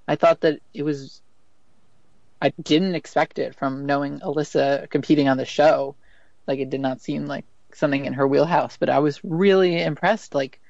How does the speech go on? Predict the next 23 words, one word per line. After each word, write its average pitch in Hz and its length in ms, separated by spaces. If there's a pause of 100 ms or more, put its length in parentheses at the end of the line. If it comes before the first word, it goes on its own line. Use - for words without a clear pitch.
(1160)
Alyssa 170 240
is 139 120
not 143 280
known 156 220
for 160 120
the 147 100
<laughs> - 120
acting - 300
challenges, 139 800
so 143 160
to 139 200
see - 300
someone 151 380
kind 147 180
of 143 100
command 143 720
the 135 160
acting 143 420
part - 400
of 143 120
this 143 200
po-, - 180 (140)
challenge 143 680